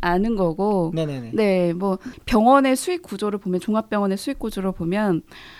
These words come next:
Speaker 1: 우리가 생각하기에 도-, 비용을 많이 지불하고 뭐 의사한테 월급을 많이 준다 이렇게 생각을 많이 하고 있지만
Speaker 2: 네.
Speaker 1: 사실 병원을 하나의 기업으로 봤을 때 수익률이 되게 낮은 편이에요. 그 박사 대학원을 다닐 때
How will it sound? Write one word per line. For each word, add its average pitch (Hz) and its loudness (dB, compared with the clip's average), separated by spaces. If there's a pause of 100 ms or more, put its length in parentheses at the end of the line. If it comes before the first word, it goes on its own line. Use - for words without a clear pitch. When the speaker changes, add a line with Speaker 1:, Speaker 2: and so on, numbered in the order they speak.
(500)
Speaker 1:
우리가 262 4
생각하기에 311 0
도-, 226 2
비용을 233 2
많이 196 2
지불하고 185 -2
뭐 170 0
의사한테 214 0
월급을 185 -2
많이 165 -2
준다 190 -4
이렇게 170 -6
생각을 247 -4
많이 156 -4
하고 330 -4
있지만 190 -2 (240)
Speaker 2:
네. 143 0
Speaker 1:
사실 359 2
병원을 247 2
하나의 339 2
기업으로 269 4
봤을 185 -6
때 196 -2
수익률이 349 0
되게 165 -6
낮은 160 -2
편이에요. 156 -8 (300)
그 160 -6 (200)
박사 226 -6
대학원을 220 -2
다닐 170 -4
때 208 -4